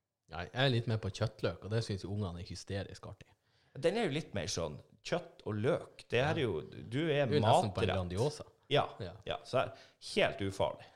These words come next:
Speaker 1: Men, men det er jo en, en farlig ting å sitte og lære videre også, fordi at det har jo vært, ehm,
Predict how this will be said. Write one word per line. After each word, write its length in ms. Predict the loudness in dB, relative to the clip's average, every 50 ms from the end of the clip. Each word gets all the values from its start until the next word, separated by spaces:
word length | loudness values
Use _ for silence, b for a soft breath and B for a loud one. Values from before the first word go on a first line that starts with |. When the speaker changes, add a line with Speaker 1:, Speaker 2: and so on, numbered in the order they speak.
| B B B B B B _ -6
Speaker 1:
Men, 140 | -6 -6 -4 -4
men 100 | -4 -2
det 100 | 2 2
er 40 | 4
jo 80 | 4 4
en, 180 | 2 2 0
en 260 | 0 0 0 0 -2 -2
farlig 300 | 0 0 2 2 2 0
ting 160 | 0 0 -2
å 60 | -2
sitte 200 | -2 -2 -4 -2 -2
og 60 | -2
lære 140 | -2 -2 -2
videre 280 | -2 -2 -2 -2 0
også, 200 | 0 0 0 0 -2
fordi 120 | -6 -8
at 100 | -8 -6
det 100 | -4 -2
har 100 | 0 0
jo 60 | 0
vært, 300 | 0 -2 -4 -6 _ -10
ehm, 340 | -8 -6 -6 -8 -8 -10 -12